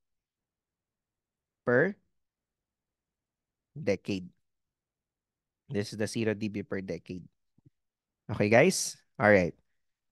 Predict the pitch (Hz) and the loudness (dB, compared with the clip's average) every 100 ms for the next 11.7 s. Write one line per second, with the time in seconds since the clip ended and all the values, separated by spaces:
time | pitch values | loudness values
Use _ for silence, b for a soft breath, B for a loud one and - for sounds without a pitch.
0 | _ - 135 123 170 208 196 147 156 - | _ 4 8 8 8 6 6 4 4 4
1 | 190 240 262 - 101 147 226 _ _ - | 6 6 4 4 4 4 -4 _ _ -4
2 | 123 131 127 120 117 107 104 98 85 - | 0 0 0 0 0 2 0 -2 -6 -8
3 | - - b b b - 123 117 113 107 | -12 -14 b b b 6 8 10 8 8
4 | 104 104 101 101 107 _ _ _ 107 104 | 6 4 2 -2 -8 _ _ _ 2 6
5 | 101 95 92 92 95 - 185 226 220 135 | 6 4 2 0 -4 0 0 2 2 2
6 | 135 151 143 131 131 131 131 113 139 143 | 2 -2 0 0 0 0 -2 -2 4 4
7 | 156 139 135 120 113 156 - 98 98 - | 6 4 4 2 2 0 0 -2 -2 -8
8 | b b b - 147 - - 160 170 147 | b b b 0 0 0 2 2 4 0
9 | 143 175 277 - - 95 98 117 226 - | 0 0 0 -2 -4 -2 2 2 2 -2
10 | _ _ - - 156 165 208 214 185 156 | _ _ -6 0 0 2 2 2 0 0
11 | 143 143 143 127 117 110 | 0 0 -2 -2 -2 -2